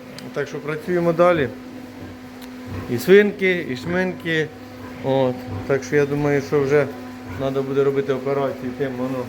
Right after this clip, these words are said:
е, паховичкам. Вже такі ще маленькі. Ну, і самий маленький, той, що ми перекидали. От. Один такий, конечно, там не було, ну, а один вижив. Так що, друзі, якось так. Так що, що Бог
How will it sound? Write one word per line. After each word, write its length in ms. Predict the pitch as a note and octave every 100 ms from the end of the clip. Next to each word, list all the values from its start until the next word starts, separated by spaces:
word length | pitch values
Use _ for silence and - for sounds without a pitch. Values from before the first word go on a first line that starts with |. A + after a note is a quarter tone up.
| - - - - - C3
е, 120 | B2+ -
паховичкам. 840 | C3+ D3 C#3+ C#3 - G#3 B3 C4 B3 - - C3+
Вже 120 | C#3
такі 240 | C#3 - B2+
ще 80 | D3 C#3+
маленькі. 480 | D3+ F#3+ G#3+ A3+ A3 G#3 - - - - A#3
Ну, 80 |
і 220 | A3 D#3+ D3 -
самий 260 | D#3 D#3 D3+
маленький, 440 | D3+ D3+ D#3 C#3+
той, 160 | B2+ C3+
що 160 | C3 C3
ми 60 | B2
перекидали. 600 | C3 B2 B2 B2 B2 A#2 A2+ - - - - - B2 A#2
От. 220 | B2 C3
Один 160 | C3+ D3
такий, 300 | C3 B2+ C#3 C3
конечно, 220 | C3 B2+
там 100 | C3 C3
не 60 | C#3+
було, 480 | D3+ G#3+ C4+ C4 F#3+
ну, 160 | G#3+ G#3+
а 40 |
один 280 | D3+ C#3 E3+ D#3
вижив. 280 | C3+ C3+ B2+ A#2+ - - - -
Так 120 | E3+ -
що, 100 | D3+
друзі, 320 | D3 D#3+ C3+
якось 280 | C#3 C3+ C3 B2+
так. 140 | B2 B2
Так 120 | C3+ B2
що, 100 | C#3+ C#3 B2+
що 100 | E3+ D#3
Бог 120 | C#3+